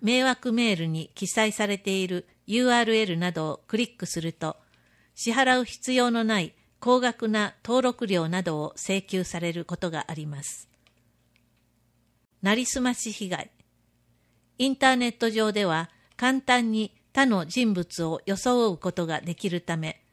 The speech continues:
エスエヌエス等で知り合った人と会うと、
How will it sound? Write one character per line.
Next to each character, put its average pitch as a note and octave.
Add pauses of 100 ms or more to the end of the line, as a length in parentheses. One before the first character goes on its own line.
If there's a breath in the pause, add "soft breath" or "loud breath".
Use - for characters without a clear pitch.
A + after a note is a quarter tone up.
(380)
エ G3
ス C4
エ C4
ヌ A#3
エ A#3+
ス E3
等 G3
で E3
知 -
り G#3+
合 G#3+
っ G#3+
た G#3+
人 G#3
と D#3+
会 G3
う E3
と、 D#3